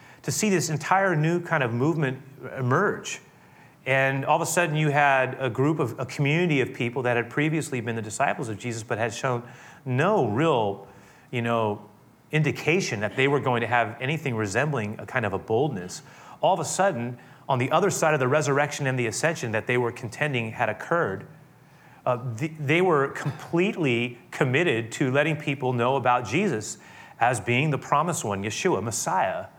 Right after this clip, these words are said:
And so it was, it was almost like out of nowhere springs this community of believers. And one of the things that we know that happens is, you know, you have the, the,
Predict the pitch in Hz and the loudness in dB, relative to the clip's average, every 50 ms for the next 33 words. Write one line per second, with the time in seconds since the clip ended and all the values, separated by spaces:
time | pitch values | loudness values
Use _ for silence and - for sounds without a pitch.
0 | - - - - - - - - - - 156 160 156 - - 226 220 214 214 214 | -20 -20 -20 -20 -20 -20 -20 -8 -2 0 2 2 4 4 4 4 4 4 4 4
1 | 220 226 214 202 202 196 196 185 151 143 - 196 208 196 180 160 - 208 226 220 | 2 2 4 6 6 6 6 4 2 0 2 2 4 4 4 4 4 4 4 2
2 | 226 - - 196 185 170 160 - - - - - - - - 180 175 165 151 151 | 2 0 2 2 2 2 0 -4 -10 -14 -16 -12 -2 2 4 4 6 6 6 6
3 | 165 202 240 226 180 147 135 139 147 135 143 - - 175 175 180 170 165 160 143 | 6 6 6 6 6 6 6 4 2 0 -2 -2 0 2 2 2 2 2 2 0
4 | - - - - 165 151 156 165 170 165 117 104 95 87 - - 131 127 107 107 | 0 -2 -4 -2 0 2 2 2 2 2 0 -2 -4 -6 -6 -4 -2 -2 0 0
5 | 123 120 127 135 127 113 90 - - - - - - - - - - - - - | 0 2 2 2 0 0 -2 -6 -8 -12 -16 -18 -20 -20 -20 -20 -20 -20 -20 -20
6 | - - - - - - - 170 180 175 185 180 170 170 165 208 247 262 247 - | -20 -20 -20 -20 -8 0 2 4 4 4 4 2 2 2 2 4 4 4 2 2
7 | - 214 214 196 151 175 160 160 151 160 165 156 143 120 - 156 165 175 170 123 | 2 2 2 2 2 2 4 4 4 4 4 2 2 2 2 2 2 2 2 0
8 | 107 101 107 101 113 117 120 123 131 139 139 123 120 123 - - 127 107 | -4 -4 -4 -2 0 0 2 2 2 2 2 0 0 -2 -4 -6 -6 -6